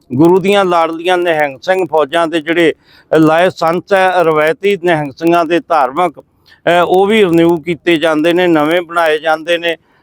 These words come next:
ਤੇ ਸਾਰੇ ਬਹੁਤ ਗੁਰੂ ਦੀਆਂ ਸਿੱਖ ਸੰਗਤਾਂ ਦੇ ਵਿੱਚ ਬਹੁਤ ਵੱਡਾ ਉਤਸ਼ਾਹ ਹੁੰਦਾ ਹੈ ਹੋਲੇ ਮਹੱਲੇ ਤੇ ਆਉਣ, ਪਹੁੰਚਣ ਵਾਸਤੇ।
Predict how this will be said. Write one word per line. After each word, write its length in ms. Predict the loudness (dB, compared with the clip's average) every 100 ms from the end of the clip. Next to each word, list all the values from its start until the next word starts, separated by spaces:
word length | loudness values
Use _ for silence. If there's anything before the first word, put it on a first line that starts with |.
| _
ਤੇ 180 | 0 2
ਸਾਰੇ 440 | 2 0 0 2 0
ਬਹੁਤ 340 | 0 0 0
ਗੁਰੂ 280 | 0 0 0
ਦੀਆਂ 320 | 0 0 0
ਸਿੱਖ 240 | -2 -4 -4
ਸੰਗਤਾਂ 500 | -2 -2 0 0 0
ਦੇ 140 | 0
ਵਿੱਚ 180 | 0 0 -4
ਬਹੁਤ 320 | -2 0 0 -2
ਵੱਡਾ 460 | -4 0 0 0 -2 _ _ _
ਉਤਸ਼ਾਹ 560 | -4 -2 -2 0 0 0
ਹੁੰਦਾ 360 | 0 0 0
ਹੈ 60 | 0
ਹੋਲੇ 340 | -2 -4 -4
ਮਹੱਲੇ 460 | -2 -2 -2 -2 -4
ਤੇ 200 | 0 2
ਆਉਣ, 280 | 2 0 -2
ਪਹੁੰਚਣ 560 | -10 -2 -2 0 0
ਵਾਸਤੇ। 560 | 2 0 -2 -2 -2